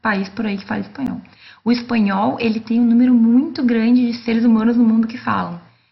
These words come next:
Por esse motivo, a gente vai ter muita gente traduzindo também e a gente vai ter muito livro em espanhol. E além do mais, a gente vai ter um bloco, ah,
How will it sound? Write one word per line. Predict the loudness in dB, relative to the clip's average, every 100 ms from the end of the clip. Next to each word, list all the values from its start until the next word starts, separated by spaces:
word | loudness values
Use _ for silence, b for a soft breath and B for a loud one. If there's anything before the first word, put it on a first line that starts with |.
| b _
Por | -4 -2
esse | -2 -4
motivo, | -2 -2 -4 -6 0 0 0 -6 -4
a | -4
gente | -2 -2
vai | -4 -6
ter | -6 -6 -4 -6 B B B
muita | 2 4 6 4 0 0
gente | 2 2 2 0 -2 -6
traduzindo | -6 -4 -4 -2 -2 -2
também | -2 0 2 0 -4 B B -2
e | 0
a | 0
gente | -2
vai | -2
ter | 0
muito | 2 4 2 0 0
livro | 0 0 -2 -2 -4 -6 -8
em | -4 -4
espanhol. | -4 -4 -2 -2 -6 -14 _ _ _ b b
E | -4
além | -2 0 -2
do | 2
mais, | 2 2 0 -2 -4 -6 -8
a |
gente | -6 -6 -6
vai | -6
ter | -4 -2
um | 0
bloco, | 0 -2 -2 -4 -6 -16 B B _ _ -8
ah, | -6 -4